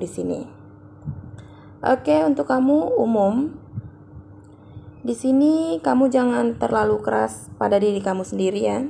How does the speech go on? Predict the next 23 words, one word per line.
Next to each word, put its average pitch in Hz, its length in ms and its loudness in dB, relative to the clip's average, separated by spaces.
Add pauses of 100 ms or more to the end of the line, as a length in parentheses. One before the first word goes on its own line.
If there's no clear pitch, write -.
(880)
Jadi 233 400 2
ambil 226 320 4
waktu 202 400 2
untuk 233 480 2
bersantai 208 720 0
dan 214 240 0
melakukan 190 720 -2
kegiatan 185 720 0
yang 196 320 0 (640)
kamu 233 400 2
nikmati 190 720 -4
begitu. 175 560 -2 (800)
Ini 262 240 4
bisa 285 320 0
membantu 214 480 0
kamu 214 320 2
menghilangkan 196 640 0
stres 220 560 -2
dan 190 560 -2 (400)
memperkuat 247 640 2
kesehatan 208 640 -2
mental 196 320 -2
kamu. 185 480 -2